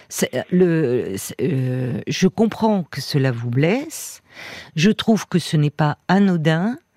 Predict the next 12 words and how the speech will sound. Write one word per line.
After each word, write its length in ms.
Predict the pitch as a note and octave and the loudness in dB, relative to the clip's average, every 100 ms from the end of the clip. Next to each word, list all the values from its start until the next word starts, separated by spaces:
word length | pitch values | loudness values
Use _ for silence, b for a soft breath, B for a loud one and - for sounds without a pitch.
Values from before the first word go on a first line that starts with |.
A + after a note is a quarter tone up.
| B B B B | B B B B
Et 100 | - | 0
qu'en 220 | G3 G#3 G#3 | 2 2 0
fait, 280 | - C4 - | 0 -4 2
malheureusement, 1120 | G#3 G#3+ G#3+ G3 G3 F3 G3 A3 B3+ C#4+ F#3+ - | 2 4 2 2 0 0 0 2 0 0 -4 -2
euh, 180 | - F3+ | -2 0
votre 420 | E3 G#3 - - | 2 0 -2 -2
gendre, 680 | G#3+ E3+ G#3+ G3+ F#3 D#3 D3+ D3 B B B B - | 0 2 2 2 0 0 -2 -4 B B B B -4
euh, 600 | F#3 E3 E3+ E3+ D#3 D3+ - | 0 0 0 0 0 -2 -2
est 160 | - G3 | 0 2
dans 320 | E3 F#3+ F#3+ | 2 2 2
une 600 | D#3 E3 F#3 E3+ E3+ F3 | 0 0 2 4 2 2
absence 960 | G3 - - D4+ C4+ A#3 - - - | 0 -4 -2 0 2 0 -2 -10 -12